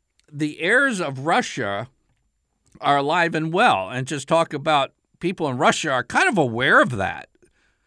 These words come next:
But the people in the United States and in Europe are not quite as aware of what happens when you have a new world order or a great reset and you combine everything, and so everybody's happy, there's no war.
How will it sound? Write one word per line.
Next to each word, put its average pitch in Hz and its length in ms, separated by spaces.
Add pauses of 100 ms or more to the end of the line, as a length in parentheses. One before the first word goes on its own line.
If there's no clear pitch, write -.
(560)
But 147 200
the 147 60
people 240 420
in 180 140
the 160 80
United 127 400
States 170 760
and 127 240
in 110 200
Europe 123 480 (100)
are 135 220
not 190 220 (220)
quite 165 240
as 160 160
aware 143 580
of 120 140
what 135 220
happens 135 640
when 120 340
you 117 140
have 131 320
a 113 80
new 135 260
world 123 380
order 120 480
or 113 240
a 110 60
great 127 420
reset 127 640 (360)
and 120 220
you 123 320 (380)
combine 156 580
everything, 143 920
and 110 220
so 117 280
everybody's 151 720
happy, 127 640
there's 110 320
no 147 240
war. 131 640